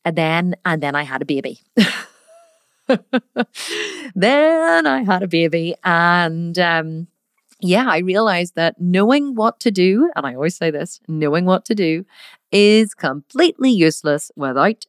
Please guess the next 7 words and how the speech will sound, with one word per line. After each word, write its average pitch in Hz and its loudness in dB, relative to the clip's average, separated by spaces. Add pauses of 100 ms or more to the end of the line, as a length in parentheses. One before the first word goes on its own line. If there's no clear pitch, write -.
the 147 -4
emotional 156 -4
strength 135 -8 (140)
to 135 -6
do 160 0 (280)
what 139 -2 (260)
you 135 -4